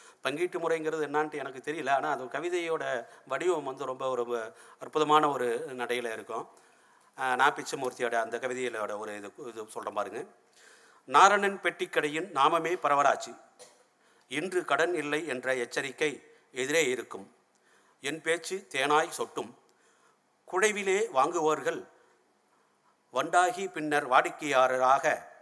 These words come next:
ஆண்டிரண்டு ஓடும் முன்னே தத்துவங்கள் பொய்க்கக் கண்டேன், பல தத்துவங்கள் கவிழக் கண்டேன்.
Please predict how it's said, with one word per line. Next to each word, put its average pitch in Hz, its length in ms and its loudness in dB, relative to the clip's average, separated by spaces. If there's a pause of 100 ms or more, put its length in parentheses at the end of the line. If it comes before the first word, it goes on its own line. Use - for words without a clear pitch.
(340)
ஆண்டிரண்டு 165 560 2
ஓடும் 123 340 2
முன்னே 117 440 -4 (540)
தத்துவங்கள் 156 520 2
பொய்க்கக் 143 400 -4
கண்டேன், 120 440 -4 (380)
பல 160 260 8
தத்துவங்கள் 151 580 0
கவிழக் 156 340 0
கண்டேன். 104 420 -8